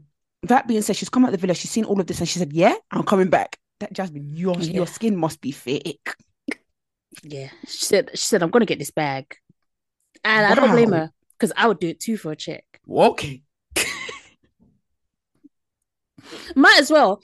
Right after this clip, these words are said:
Speaker 2: If, if people are gonna hate me anyway, I might as well get this money.
Speaker 1: I could. I'm going home to cry, and I'm go-, I'm going home to go on, on, on Instagram Live with Will or, or, or Zeze Mills and tell you lot that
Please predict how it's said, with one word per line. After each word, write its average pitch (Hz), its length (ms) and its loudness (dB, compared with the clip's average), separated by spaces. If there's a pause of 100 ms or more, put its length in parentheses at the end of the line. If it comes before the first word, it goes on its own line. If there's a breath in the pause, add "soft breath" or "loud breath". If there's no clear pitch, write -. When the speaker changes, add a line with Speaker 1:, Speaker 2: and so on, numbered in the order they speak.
(140 soft breath)
Speaker 2:
If, - 260 -4
if 311 140 -2
people 494 240 2
are 330 60 6
gonna 302 200 4
hate 294 200 0
me 233 100 2
anyway, 190 360 0
I 185 80 -2
might 320 140 2
as 285 80 -2
well 220 80 -2
get 233 100 -6
this 208 160 -8
money. 196 280 -6 (280)
Speaker 1:
I 180 100 2
could. 160 360 0
I'm 220 160 4
going 185 180 4
home 170 120 2
to 151 100 -6
cry, 175 320 -6 (680 loud breath)
and 180 120 2
I'm 165 100 0
go-, - 220 -8
I'm 233 180 2
going 190 180 4
home 175 200 -2
to - 80 -8
go 156 160 -8
on, 156 240 -6
on, 151 380 -4
on 151 180 -8
Instagram 160 540 -2
Live 151 280 -4
with 143 120 -10
Will 147 500 0
or, 139 500 -2
or, 165 80 -2
or 160 40 -2
Zeze 151 380 -4
Mills 156 300 -4
and 147 100 -8
tell 160 220 -6
you 156 200 -8
lot 143 200 0
that - 240 -2